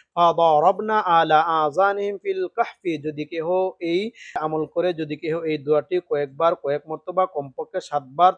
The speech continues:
পাঠ করে, তাহলে আল্লাহ পাক রাব্বুল আলামিন ওই ব্যক্তিকে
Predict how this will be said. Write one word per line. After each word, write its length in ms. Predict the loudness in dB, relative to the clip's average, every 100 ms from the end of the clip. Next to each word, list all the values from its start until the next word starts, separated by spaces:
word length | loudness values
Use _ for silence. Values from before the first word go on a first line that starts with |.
| 0
পাঠ 180 | -4 -4 -4
করে, 220 | 0 2 0
তাহলে 380 | 0 -2 0 -2
আল্লাহ 200 | -4 -2
পাক 200 | 0 0 0
রাব্বুল 320 | -6 -4 -6
আলামিন 340 | -4 -6 -8 -10 -14 _ _
ওই 100 | 0
ব্যক্তিকে 480 | 0 -2 -6 -10 -4